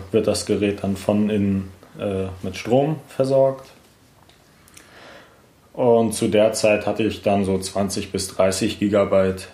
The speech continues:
Traffic am Tag. Inzwischen habe ich, äh, zu Hause ein kleines V lan eingerichtet und ich habe jetzt einen zentralen Freifunkrouter mit relativ potenter Hardware, die dann die Verschlüsselung in Richtung Gateway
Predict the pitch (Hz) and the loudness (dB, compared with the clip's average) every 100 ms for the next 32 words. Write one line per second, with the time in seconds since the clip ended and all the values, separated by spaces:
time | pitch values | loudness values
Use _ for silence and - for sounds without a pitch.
0 | - - 101 98 98 95 - - - 98 | -20 -4 -4 -2 -4 -6 -10 -20 -6 -4
1 | 90 98 117 156 - - - _ _ _ | 0 0 0 -4 -10 -20 -20 _ _ _
2 | 123 101 - 113 127 123 117 117 92 107 | -4 -2 0 2 2 2 2 0 0 2
3 | 107 110 104 101 - 131 107 - 101 107 | 4 4 2 0 -10 -4 -2 -2 0 2
4 | 107 107 98 107 104 90 - 104 123 120 | 2 0 -2 0 0 -2 0 2 4 2
5 | 120 113 113 113 113 110 - 107 - 101 | 0 0 0 2 0 -2 0 0 0 -6
6 | 98 107 - 107 - - 98 101 98 - | -4 -2 -2 -4 -4 -2 0 0 -2 -4
7 | 98 - 107 107 101 - 120 127 135 120 | -6 -2 0 0 -2 0 0 0 -2 0
8 | 131 127 123 120 113 110 104 - 107 107 | -2 0 2 2 0 -2 -6 -4 -2 -2
9 | 107 104 101 - 92 101 98 92 92 92 | 0 -4 -4 -8 -8 -8 -8 -8 -8 -10
10 | - - - - - 120 135 127 135 127 | -18 -20 -20 -20 -2 0 0 2 2 4
11 | 127 120 - - 104 104 101 101 104 101 | 2 -4 -8 -2 0 2 0 -2 -4 -6
12 | - 117 113 110 107 107 104 104 - 98 | -4 -4 -2 -2 -2 -2 -6 -6 -6 -6
13 | 92 104 123 120 117 113 | -2 -2 -2 2 2 2